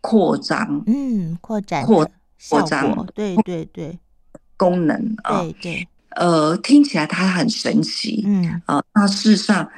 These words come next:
Speaker 1: 以科学的现在的研究的角度上来讲，呃，我们统称叫做神秘的力量，
Speaker 2: 是。
Speaker 1: 可是在很多科学的角度，仪器各方面都可以测试出来了。
Speaker 2: 嗯哼。
Speaker 1: 嗯。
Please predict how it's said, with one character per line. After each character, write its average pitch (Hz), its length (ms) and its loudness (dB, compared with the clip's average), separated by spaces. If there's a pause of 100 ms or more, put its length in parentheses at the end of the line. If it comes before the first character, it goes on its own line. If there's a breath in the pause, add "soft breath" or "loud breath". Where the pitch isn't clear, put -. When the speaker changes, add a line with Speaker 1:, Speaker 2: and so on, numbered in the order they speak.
(240 loud breath)
Speaker 1:
以 156 180 4
科 202 280 4
学 165 220 4
的 151 120 4
现 170 200 0
在 165 120 0
的 156 80 2
研 147 260 2
究 156 180 2
的 147 100 0
角 - 260 -6
度 156 220 2
上 147 240 -2
来 139 160 0
讲， 139 200 -6 (500 loud breath)
呃， 151 460 2 (340 loud breath)
我 156 120 4
们 165 380 4 (140)
统 180 200 6
称 196 220 6
叫 190 160 4
做 165 240 6
神 151 240 2
秘 170 200 4
的 151 100 0
力 151 220 6
量， 151 320 2 (140)
Speaker 2:
是。 - 120 -4
Speaker 1:
可 180 60 2
是 190 320 2 (300)
在 185 100 -2
很 156 160 0
多 165 220 4
科 170 240 0
学 156 160 0
的 147 100 2
角 - 240 -4
度， - 300 -2 (220 loud breath)
仪 170 220 -2
器 - 220 0
各 180 200 2
方 160 180 -4
面 156 140 -4
都 170 100 -2
可 170 140 -6
以 143 80 0
测 175 200 -2
试 147 200 -4
出 - 300 -6
来 - 260 -6
了。 - 160 -12
Speaker 2:
嗯 196 180 2
哼。 208 220 6
Speaker 1:
嗯。 214 140 2